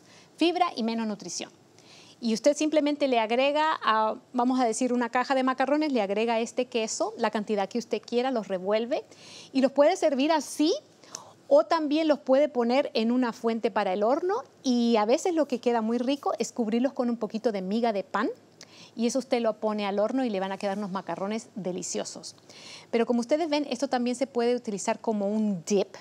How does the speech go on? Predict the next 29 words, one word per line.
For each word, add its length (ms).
que 120
llaman 260
como 200
una 160
salsa, 600
para 480
si 120
usted 200
tiene, 200
por 120
ejemplo, 500
unas 600
tostones 840
o 140
chips 640
de 360
tortilla, 600
lo 160
puede 280
utilizar 480
como 280
un 280
dip 240
y 100
s-, 280
eso 240
también 320
queda 220
exquisito. 680